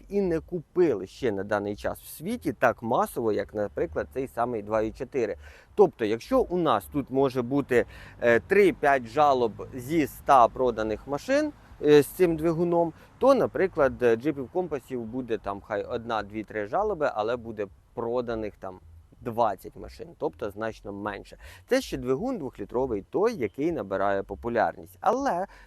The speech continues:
ми з вами робили тест-драйв на минулому відео йому, і ми помітили, як він бадьоро, жваво їде і розвиває швидкість. Частинами на нього. Виїжджаємо напряму, окружна дорога. Зараз спробуємо трошечки газанути. Яка у нас тут динаміка?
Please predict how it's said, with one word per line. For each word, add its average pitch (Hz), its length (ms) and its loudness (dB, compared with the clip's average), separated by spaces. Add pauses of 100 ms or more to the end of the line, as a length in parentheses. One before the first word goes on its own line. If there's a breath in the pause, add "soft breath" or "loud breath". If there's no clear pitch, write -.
ми 180 160 0
з 160 40 -8
вами 143 280 0
робили 131 360 -2
тест-драйв 120 580 0
на 107 100 -2
минулому 113 440 -4
відео 107 460 -2
йому, 170 320 -4
і 135 80 -6
ми 160 140 -4
помітили, 147 680 -6
як 120 280 -6
він 120 180 -6
бадьоро, 104 680 -2
жваво 110 580 -2
їде 110 500 -6
і 170 160 -4
розвиває 110 600 -4
швидкість. - 600 -10
Частинами 156 480 -4
на 147 100 0
нього. 113 260 -2
Виїжджаємо 226 520 4
напряму, 156 520 0
окружна 190 440 0
дорога. 123 420 0
Зараз 214 240 0
спробуємо 165 480 0
трошечки 147 600 -2 (420 loud breath)
газанути. 151 800 4
Яка 190 240 4
у - 20 2
нас 160 140 0
тут 147 180 -4
динаміка? 117 580 0